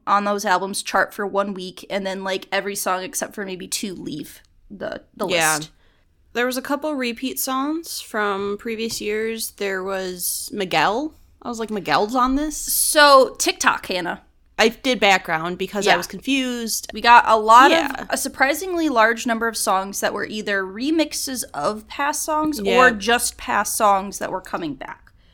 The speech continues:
Speaker 2: And then you had, like, Taylor Swift with her,
Speaker 1: <laughs>
Speaker 2: her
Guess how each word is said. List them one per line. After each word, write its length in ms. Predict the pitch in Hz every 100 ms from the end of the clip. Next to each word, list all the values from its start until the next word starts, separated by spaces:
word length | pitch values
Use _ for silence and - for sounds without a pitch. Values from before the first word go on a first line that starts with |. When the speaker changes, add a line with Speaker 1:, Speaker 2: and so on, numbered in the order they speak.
| -
Speaker 2:
And 160 | 196 233
then 140 | 233
you 140 | 240
had, 320 | 226 220 196 202
like, 160 | 190
Taylor 280 | - 202 190
Swift 380 | 185 202 175 -
with 160 | 190
her, 440 | 180 180 175 170 175
Speaker 1:
<laughs> 40 |
Speaker 2:
her 460 | 320 349 339 214